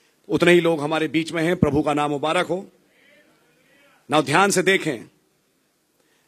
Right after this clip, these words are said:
और जब प्रेरितों काम की किताब समाप्त हुई तो पौलुस अब यरूशलेम से चला गया।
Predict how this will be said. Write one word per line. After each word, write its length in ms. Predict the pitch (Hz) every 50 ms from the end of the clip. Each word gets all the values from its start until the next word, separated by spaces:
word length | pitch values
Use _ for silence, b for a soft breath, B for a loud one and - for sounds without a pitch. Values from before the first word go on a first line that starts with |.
| _ _ -
और 120 | 139 165
जब 200 | 147 185 180 -
प्रेरितों 320 | - 220 254 254 233 262 -
काम 260 | - 226 240 247 240
की 100 | 208 233
किताब 320 | - 208 - 233 226 208
समाप्त 420 | 196 - 180 190 220 233 233 233 -
हुई 340 | 220 214 196 156 123 104 - _ _ _ _ _ _ _ _ _ _ _ _ _ _ _ _ _ _ _ _ _ _ _ _ _ _ _ _ _ _ _ _ _ _ -
तो 80 | 165
पौलुस 500 | 165 - 208 208 214 220 233 226 196 -
अब 120 | - 196 170
यरूशलेम 460 | 160 190 202 208 185 180 190 185 175
से 140 | - 175 165
चला 320 | 165 - 185 185 180 170
गया। 360 | 156 139 135 123 113 110 110